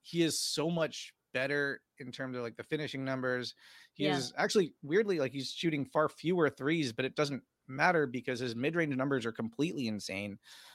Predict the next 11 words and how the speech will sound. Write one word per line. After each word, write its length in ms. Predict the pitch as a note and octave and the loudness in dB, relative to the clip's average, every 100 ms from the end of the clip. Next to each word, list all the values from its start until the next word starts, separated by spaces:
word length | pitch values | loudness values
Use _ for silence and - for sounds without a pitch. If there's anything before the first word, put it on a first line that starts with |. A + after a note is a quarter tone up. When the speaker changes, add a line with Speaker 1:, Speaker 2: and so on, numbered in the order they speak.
| _ E3 | _ 0
Speaker 1:
Um, 320 | D3 D3 C#3+ | 2 2 4
his 280 | E3+ D#3 D3 | 6 6 8
usage 480 | F#3 - F3+ D3 D3 | 6 8 6 4 4
is, 500 | D#3 C#3 A#2+ - - | 6 4 2 -2 0
like, 200 | C#3 A2+ | 0 -2
near 280 | A#2 A#2+ C#3+ | -4 0 2
the 100 | C#3+ | 2
top 300 | - C#3 - | 6 6 6
of 60 | C3+ | 0
the 80 | C3+ | -2
league. 500 | A#2+ C3 B2+ B2 | -2 -2 -4 -4